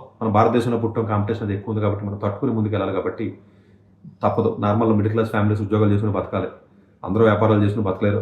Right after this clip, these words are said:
ఆ వ్యాపారాల్లో కూడా టూ పర్సెంట్ సక్సెస్ రేట్ ఉంది. అక్కడ కూడా ఆటోమేషన్ అయ్యి ఆ ఉద్యోగం, ఆ వ్యాపారాలు కూడా నాశనం అయిపోతున్నాయి. ఎప్పుడైనా స్టార్టప్ సంబంధించిన వీడియో చెప్తాను, అది ఇంకా భయంకరంగా ఉంటుంది. Don't think that ఇది ఏదో బాగాలేదు కదా ఇంకోటి బాగుంటుందని చెప్పేసి అనుకోవద్దు. మనకి జనాభా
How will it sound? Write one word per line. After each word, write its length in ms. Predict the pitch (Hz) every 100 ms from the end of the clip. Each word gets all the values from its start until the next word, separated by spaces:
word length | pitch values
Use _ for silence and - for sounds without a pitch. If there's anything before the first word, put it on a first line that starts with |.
| 98
ఆ 40 | 98
వ్యాపారాల్లో 340 | 98 110 110 110
కూడా 100 | 107
టూ 60 | 107
పర్సెంట్ 240 | 110 113 101
సక్సెస్ 220 | 107 110 104
రేట్ 120 | 104
ఉంది. 100 | 113
అక్కడ 120 | 117 113
కూడా 100 | 120 110
ఆటోమేషన్ 340 | 117 110 113
అయ్యి 100 | 110
ఆ 40 | 104
ఉద్యోగం, 220 | 101 98 - - - -
ఆ 20 | 101
వ్యాపారాలు 320 | 104 113 110
కూడా 100 | 110 104
నాశనం 200 | 98 98
అయిపోతున్నాయి. 340 | 82 - 87
ఎప్పుడైనా 220 | 90 107 107
స్టార్టప్ 300 | 110 107 107
సంబంధించిన 260 | 110 101 101
వీడియో 120 | 104 92
చెప్తాను, 280 | - 104 - - _ _ -
అది 100 | -
ఇంకా 100 | 110 104
భయంకరంగా 400 | 101 104 95 95
ఉంటుంది. 200 | 90 - - - _ _ - - - - - - _ _ - 95
Don't 160 | 117 117
think 120 | 117 110
that 100 | 110
ఇది 80 | 104 101
ఏదో 80 | 101
బాగాలేదు 200 | 104 107
కదా 80 | 101
ఇంకోటి 200 | 95 101 98
బాగుంటుందని 340 | 95 - 95
చెప్పేసి 200 | 90 -
అనుకోవద్దు. 240 | 98 92 107
మనకి 120 | 101 98
జనాభా 240 | 110 120